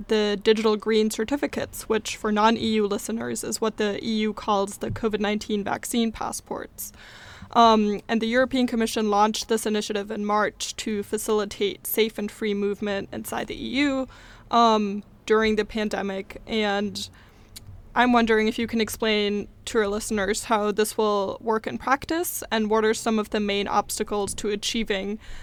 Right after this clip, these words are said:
this goal and what role M Health apps will play in the process.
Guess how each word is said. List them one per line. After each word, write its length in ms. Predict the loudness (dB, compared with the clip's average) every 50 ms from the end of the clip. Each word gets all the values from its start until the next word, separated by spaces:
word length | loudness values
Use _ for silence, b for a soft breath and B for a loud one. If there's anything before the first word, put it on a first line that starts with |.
| B B 0
this 180 | 0 0 2
goal 480 | 4 4 6 6 6 6 4 2 0 0
and 460 | 0 0 2 2 2 0 -2 -4 -8 -10 -12 -14 -16 -18 -18 -14 -8
what 280 | -4 -4 -2 -2 -2 0
role 400 | 2 2 4 4 2 0 -2 -2 -2
M 160 | 0 0 0
Health 220 | 0 -2 -2 -2
apps 500 | -4 -4 -4 -4 -6 -6 -6 -6 -6 -4 -2
will 140 | 0 0 0
play 220 | -2 -4 -6 -6
in 100 | -4 -6
the 80 | -8 -8
process. 720 | -6 -6 -6 -4 -6 -6 -8 -8 -10 -10 -12 -14 -16 -16